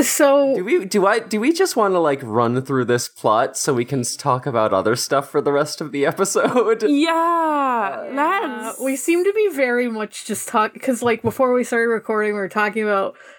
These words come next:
Speaker 1: fucking Trigun and stuff.
Speaker 2: Yeah,
Speaker 3: It's
Speaker 2: we're, we're
Speaker 3: good.
Speaker 2: just kind of vibing this week.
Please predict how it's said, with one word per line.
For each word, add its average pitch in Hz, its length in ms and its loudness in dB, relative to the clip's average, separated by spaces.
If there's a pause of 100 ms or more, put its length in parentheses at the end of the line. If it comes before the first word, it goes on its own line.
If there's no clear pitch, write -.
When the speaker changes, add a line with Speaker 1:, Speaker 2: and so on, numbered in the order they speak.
Speaker 1:
fucking 202 320 0
Trigun 185 680 -2
and 190 220 -8
stuff. 185 380 -2 (340)
Speaker 2:
Yeah, 123 400 2
Speaker 3:
It's 240 80 0
Speaker 2:
we're, 214 100 -2
we're - 60 -6
Speaker 3:
good. 202 240 0
Speaker 2:
just 233 200 -12
kind 175 220 0
of 127 80 0
vibing 104 640 0
this 110 240 -2
week. 113 520 -2